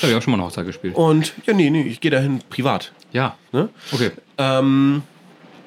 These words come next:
Speaker 2: ist klar, dass du da nur arbeitest, ist
Speaker 1: Ah,
Speaker 2: bei mir klar.
Speaker 1: klar.
Speaker 2: Ähm, und da gab's, da gab's, äh, Bitburger.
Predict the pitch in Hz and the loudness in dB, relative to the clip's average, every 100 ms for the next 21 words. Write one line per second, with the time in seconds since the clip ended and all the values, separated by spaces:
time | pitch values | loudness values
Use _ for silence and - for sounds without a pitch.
0 | - 113 - 127 98 117 135 120 123 117 | -10 -6 0 0 0 0 2 2 2 2
1 | 127 113 113 - 123 123 101 107 104 92 | 2 0 0 -2 -4 -2 0 2 2 0
2 | 104 - - - 104 - - 147 151 156 | -2 -2 -4 -4 -6 -6 -2 0 2 2
3 | 156 - - - - 151 151 151 156 165 | 0 -6 -20 -20 -2 0 2 0 -2 -2
4 | 208 - 156 190 196 180 - - 156 156 | -2 -2 -2 0 0 -2 -4 -2 0 0
5 | 139 113 139 180 - 104 85 76 | -2 -6 -4 -6 -4 -2 -2 -4